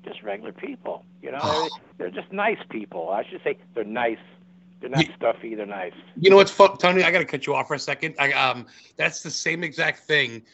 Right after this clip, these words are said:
Speaker 2: My mom passed away three months after Lorraine in two thousand nineteen. Long story short, and that's when I first got to meet you guys. We took some of the money that I got from her will,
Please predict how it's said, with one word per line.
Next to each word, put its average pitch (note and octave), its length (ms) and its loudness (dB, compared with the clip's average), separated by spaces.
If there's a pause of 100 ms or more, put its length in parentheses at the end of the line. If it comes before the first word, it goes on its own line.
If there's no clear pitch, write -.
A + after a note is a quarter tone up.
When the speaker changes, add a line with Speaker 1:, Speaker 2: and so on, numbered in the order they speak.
(180)
Speaker 2:
My C3 140 -2
mom D#3+ 280 -2
passed - 300 -6
away A#2+ 220 -4
three C3+ 240 -8
months C3 280 -6
after B2+ 180 -6
Lorraine A#2 300 -4
in F#2+ 60 -14
two A2+ 100 -12
thousand A2 320 -4
nineteen. G#2+ 440 -8
Long B2+ 160 -2
story C3 240 -4
short, A2+ 280 -4
and A#2 80 -2
that's C3 120 -2
when F3+ 120 2
I D#3+ 40 0
first D3+ 300 -2
got C#3 140 -4
to D#3+ 60 -4
meet C3 180 -4
you A#2+ 80 -10
guys. G#2 240 -6
We G#2+ 80 -8
took - 240 -6
some D3 120 -4
of D#3+ 60 -2
the E3+ 80 0
money C#3 260 2
that B2+ 160 -2
I B2 60 -2
got A#2+ 180 -4
from B2 120 -10
her C3 140 0
will, A2+ 400 -4